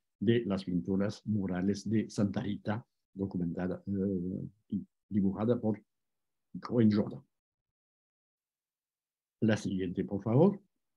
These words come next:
A pesar de tal, tantos cambios y de una histo-, historia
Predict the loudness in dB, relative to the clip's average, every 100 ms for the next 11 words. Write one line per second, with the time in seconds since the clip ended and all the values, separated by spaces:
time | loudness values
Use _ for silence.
0 | _ _ 4 8 8 10 8 8 4 -4
1 | 2 4 4 0 -14 _ _ 6 8 6
2 | 0 _ _ _ 4 6 6 4 2 4
3 | 6 6 6 2 2 4 6 8 6 2
4 | -2 -2 -2 0 2 4 4